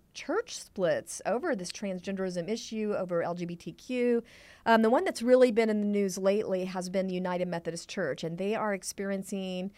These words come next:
a, a pretty big split right now, where this is kinda coming to a head, uh, with churches going their separate ways on this, or some churches going into a more conservative, doctrinally, uh, pure denomination faction within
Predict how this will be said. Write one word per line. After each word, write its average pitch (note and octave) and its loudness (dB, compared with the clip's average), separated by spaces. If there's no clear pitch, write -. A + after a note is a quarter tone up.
a, G3 2
a F3+ 0
pretty C#4 -2
big G#3 2
split F#3+ 0
right F3 -2
now, E3 -2
where E3 0
this F3 -10
is F#3+ -6
kinda F3 -6
coming F3+ -4
to G3 -4
a F3 0
head, E3 -2
uh, F#3+ 10
with F#3+ 2
churches G#3 0
going G3 4
their F3+ 2
separate F#3 0
ways F3+ 2
on F3 -2
this, F3 4
or E3+ 2
some F#3 -2
churches F#3 -6
going F3+ -2
into F3 -6
a E3+ -2
more E3+ -4
conservative, E3+ -2
doctrinally, F3 -6
uh, D3+ -4
pure E3+ -4
denomination F3 -2
faction E3+ -4
within E3+ -2